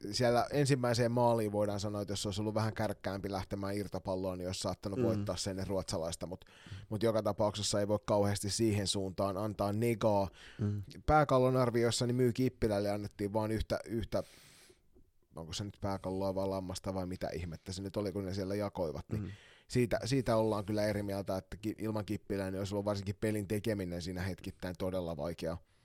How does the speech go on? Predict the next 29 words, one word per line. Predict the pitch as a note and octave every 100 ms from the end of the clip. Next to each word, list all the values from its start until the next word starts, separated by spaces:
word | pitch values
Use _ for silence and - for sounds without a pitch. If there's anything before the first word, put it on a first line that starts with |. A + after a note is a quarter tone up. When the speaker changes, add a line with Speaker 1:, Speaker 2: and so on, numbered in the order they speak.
| _ _
Speaker 2:
Mm. | A#2 A2 - - - -
Mut | C3
Westerlund, | D#3 D#3+ C#3 B2 A#2 A2 -
Eskelinen, | A#2+ A#2+ - G#2 F#2+ G2
Sille | G2+ G2+ G2+
Eskelinen, | - F#2 F#2 F#2
niin, | F2+
tota, | F2+ - -
pakkipari | F#2+ - F2+ F2+
oli, | F2+ F2+ - -
oli | G2
tänään | F#2+ F#2 F2+
ehkä | F#2 F#2 -
kuitenkin | F#2 F2 F2+ F#2
Suomen | F#2 F2+
paras. | F2+ F#2 - - - - - - _
Speaker 1:
Joo, | B3+ G3+
siis | F#3 F#3+
näkymätön | G3 A#3 - F3 C#3 - B2 A2 - _ _ _ _ - G#2+
valtaosan | C#3+ C3+ G#2 G2+ G2+ G#2
ajasta. | G2+ G2 F#2 - -
Speaker 2:
Mm. | G#2
Speaker 1:
Mä | A2
itse | A#2+ A#2+
asiassa | A#2 -
kirjoitinkin | D#3 D3 A#2 G#2+ G#2 F#2+
tonne | G#2+ G#2 F#2
muistiinpanoihin, | F#2+ A2 A2+ G#2 - F#2+ F2 G2+ G2 F2 F2
että | E2+ -